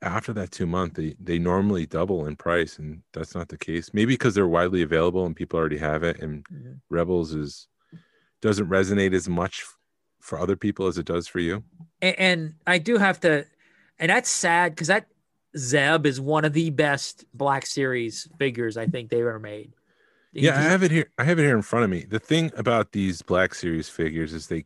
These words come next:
Speaker 1: keep it with the realistic versions of the characters. So they're, it's not like a six-inch version of the cartoon. They tried to make it look real.
Speaker 2: Right.
Speaker 1: Which is weird with the face printing stuff. But with this Zeb,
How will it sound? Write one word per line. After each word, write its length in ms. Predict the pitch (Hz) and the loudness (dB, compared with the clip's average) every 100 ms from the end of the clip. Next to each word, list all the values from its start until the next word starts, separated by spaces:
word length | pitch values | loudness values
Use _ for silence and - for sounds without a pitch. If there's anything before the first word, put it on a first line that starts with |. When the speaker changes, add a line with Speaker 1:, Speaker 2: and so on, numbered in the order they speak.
| - | -10
Speaker 1:
keep 340 | - 107 101 | -10 -8 -4
it 140 | 107 90 | -4 -2
with 300 | 92 85 _ | -2 -2 _
the 300 | - 85 78 - _ _ 64 _ _ _ _ _ _ _ _ _ _ _ _ | -10 -8 -8 -12 _ _ _ _ _ _ _ _ _ _ _ _ _ _ _
realistic 600 | 101 107 104 - 92 - _ - | 2 4 2 0 -6 -6 _ -8
versions 560 | 85 90 85 78 78 | 0 0 0 -4 -8
of 180 | - 87 | -8 -6
the 100 | 78 | -6
characters. 460 | - 82 80 - - | -2 -2 -2 -6 -8
So 120 | 98 | -2
they're, 220 | 95 95 - | 0 0 -2
it's 240 | 107 - | -6 -2
not 160 | 135 131 | -2 0
like 160 | 127 | -2
a 40 | 110 | -4
six-inch 600 | - 110 - 104 92 - | -2 -2 -2 -6 -6 -2
version 340 | 90 92 92 | 0 0 -2
of 40 | 82 | -6
the 80 | |
cartoon. 600 | 80 87 82 - 78 69 - _ _ _ _ _ _ _ _ _ | -2 -2 -2 -4 -6 -8 -18 _ _ _ _ _ _ _ _ _
They 100 | 92 | -4
tried 340 | 90 - 101 98 | -4 2 2 2
to 60 | 101 | 2
make 240 | 92 - | 0 0
it 120 | 90 | -4
look 220 | 90 82 - | -2 -4 -2
real. 320 | 78 65 - _ _ _ _ _ 147 | -4 -4 -10 _ _ _ _ _ -6
Speaker 2:
Right. 300 | 127 107 - _ _ _ _ _ - | -6 -6 -12 _ _ _ _ _ -2
Speaker 1:
Which 160 | 135 | 0
is 120 | 131 98 | 2 6
weird 200 | 117 104 | 6 6
with 120 | 92 | 2
the 80 | 82 | -4
face 340 | - 92 85 | 0 0 0
printing 280 | - 78 73 | -4 -8 -8
stuff. 360 | - 76 73 | -10 -10 -6
But 160 | - - | -2 2
with 200 | 123 113 | 2 4
this 160 | 104 80 | 2 2
Zeb, 480 | 82 110 95 78 | 4 4 4 -2